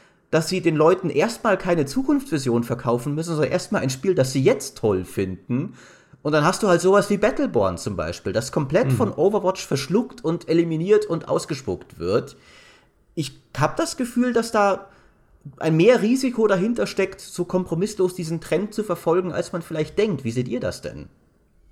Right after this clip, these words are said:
Speaker 2: Ja, also Battleborn hätte gut daran getan, ein ganz normales, klassisches, wie Borderlands-Spiel zu sein. Hätte, glaub ich, besser funktioniert, aber hinterher ist man natürlich immer schlauer.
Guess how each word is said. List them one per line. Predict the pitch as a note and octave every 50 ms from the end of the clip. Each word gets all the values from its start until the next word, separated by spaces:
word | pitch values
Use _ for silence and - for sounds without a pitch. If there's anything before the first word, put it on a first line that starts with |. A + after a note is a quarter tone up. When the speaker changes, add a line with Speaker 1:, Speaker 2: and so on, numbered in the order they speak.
| _ _ -
Speaker 2:
Ja, | A#2+ A#2+ A#2+ C3 -
also | - - G#2+ G#2+
Battleborn | G2 A#2 A#2+ C#3+ C#3 B2+ C#3+ C#3+ C3+
hätte | C3+ C3 B2+
gut | B2+ C3+ D3 C#3
daran | D3 A#2+ B2+ B2+
getan, | B2 A#2+ - B2 A#2+ A#2 A#2+ B2+ B2
ein | - A2 A2+
ganz | G#2 A2+ B2+ B2+
normales, | - A#2+ A2+ G#2+ G#2+ A2+ A2+ -
klassisches, | - - A2+ A2+ - C3+ B2 - B2 A2+ G#2 - - - - - - - - - - -
wie | - B2+ B2
Borderlands-Spiel | C3 B2+ A2+ B2 C3 C#3 C3 A#2 G#2+ G#2+ A2 A2 A2 - - - - - - A#2 A#2 A2+ A2+
zu | - - A#2
sein. | G#2 G#2+ G2 F#2+ G2 A2+ B2+ A#2+
Hätte, | G2+ G2 B2 - A#2
glaub | - A2+ A2
ich, | A2 G#2 - - _
besser | - G#2+ - B2
funktioniert, | - - A#2 G2+ - - A2 G#2+ A2 B2 C3 B2+
aber | A2+ A2 A2+ A2+ G#2
hinterher | - - B2 B2 A#2+ G#2 G2 A2+ A2+
ist | - -
man | A#2 A2
natürlich | G#2 G2 - A2 G2 -
immer | - A2 G#2 F#2+
schlauer. | - - F#2+ F2+ F2+ F2 -